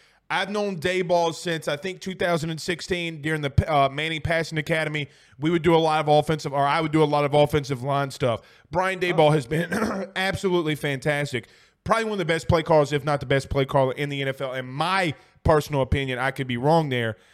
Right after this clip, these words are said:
Speaker 1: What's it been like covering him, my, my, my dude B D?
Speaker 2: Yeah, yeah, no, it's, uh, well, you're right. I mean, he's up for Coach of the Year, no
Speaker 1: Right.
Speaker 2: question. I will see how it finishes, but, uh,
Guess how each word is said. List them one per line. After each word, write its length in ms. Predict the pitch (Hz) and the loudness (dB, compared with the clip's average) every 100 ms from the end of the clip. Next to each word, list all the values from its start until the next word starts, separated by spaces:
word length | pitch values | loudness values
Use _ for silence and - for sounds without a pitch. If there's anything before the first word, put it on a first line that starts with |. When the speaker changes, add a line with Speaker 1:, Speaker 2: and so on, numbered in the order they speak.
| _ - | _ -2
Speaker 1:
What's 200 | 156 226 | 0 0
it 80 | |
been 160 | 190 185 | 0 0
like 200 | 180 175 | 0 2
covering 340 | 175 156 143 | 0 2 0
him, 300 | 139 131 113 120 | 0 -2 -4 -4
my, 180 | 123 - | -4 -2
my, 220 | 131 135 - | -4 -4 0
my 200 | 143 135 | 0 2
dude 420 | 139 127 131 135 | 2 0 -4 0
B 160 | 135 | 2
D? 240 | 127 113 78 _ _ _ _ _ _ _ 117 | 2 0 -2 _ _ _ _ _ _ _ -6
Speaker 2:
Yeah, 380 | 143 233 226 | -2 0 0
yeah, 340 | 135 160 196 131 | -2 -2 -2 -4
no, 160 | 123 131 | -4 -4
it's, 300 | 135 131 151 | -6 -8 -6
uh, 320 | 143 135 131 - _ _ - | -4 -4 -6 -12 _ _ -2
well, 300 | 151 139 - 139 - | 0 0 -6 -20 -8
you're 180 | 139 135 | -4 -2
right. 260 | 139 135 | -2 -2
I 60 | 120 | -4
mean, 160 | 123 | -8
he's 280 | 120 135 123 | -8 -8 -6
up 160 | 127 110 | -8 -8
for 160 | 123 | -12
Coach 260 | 104 123 113 | -8 -8 -8
of 80 | 104 | -12
the 60 | |
Year, 260 | 104 113 113 | -12 -10 -8
no 100 | 107 | -2
Speaker 1:
Right. 180 | 127 107 | -2 -2
Speaker 2:
question. 480 | 113 - 113 110 117 _ | -6 -12 -12 -12 -14 _
I 80 | 107 | -14
will 100 | 107 | -12
see 160 | 110 123 | -8 -8
how 160 | 113 | -6
it 100 | 104 | -8
finishes, 460 | - 123 113 107 98 | -10 -10 -10 -12 -12
but, 320 | 113 104 95 _ _ _ | -10 -10 -12 _ _ _
uh, 100 | - | -12